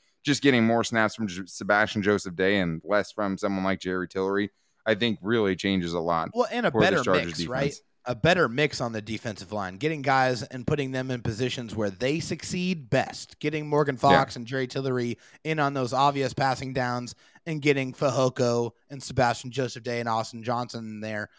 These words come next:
Speaker 2: on those obvious rundowns. A better mix, a better use of your players, another reason why it's gonna be a lot more successful.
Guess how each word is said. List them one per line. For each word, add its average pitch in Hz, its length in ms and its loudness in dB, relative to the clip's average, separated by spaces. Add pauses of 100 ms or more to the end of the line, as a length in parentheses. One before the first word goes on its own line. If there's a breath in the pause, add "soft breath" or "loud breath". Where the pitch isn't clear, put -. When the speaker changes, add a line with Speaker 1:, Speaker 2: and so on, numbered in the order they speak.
(140 soft breath)
Speaker 2:
on 135 140 -2
those 120 200 0
obvious 113 380 -2
rundowns. 107 500 -4
A 107 60 -4
better 202 300 8
mix, 160 340 2
a 127 60 -8
better 180 180 2
use 156 320 -2
of 127 140 -4
your 117 100 0
players, 123 520 -2 (240 soft breath)
another 131 280 -4
reason 110 320 -4
why 104 280 0
it's 98 160 -10
gonna 98 160 -10
be 98 100 -4
a 95 80 -4
lot 92 180 -4
more 92 160 -10
successful. - 540 -14